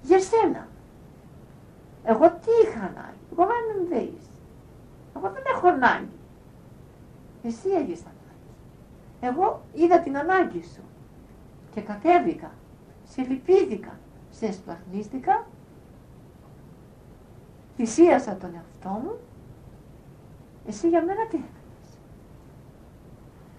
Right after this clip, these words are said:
Σου έλειψε τίποτε; Από φαγητό, από ποτό,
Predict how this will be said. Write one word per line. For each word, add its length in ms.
Σου 160
έλειψε 440
τίποτε; 600
Από 240
φαγητό, 720
από 200
ποτό, 640